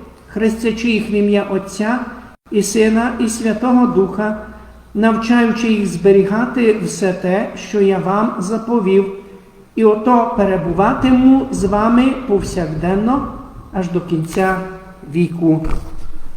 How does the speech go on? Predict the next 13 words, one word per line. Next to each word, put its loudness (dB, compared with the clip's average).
Амінь.'» 4
Дорогі 4
похресні -2
батьки, -2
рідні, -2
шановна 0
громада, 0
всі, -6
хто -8
прийшли -6
сьогодні -4
сюди, -2
є 2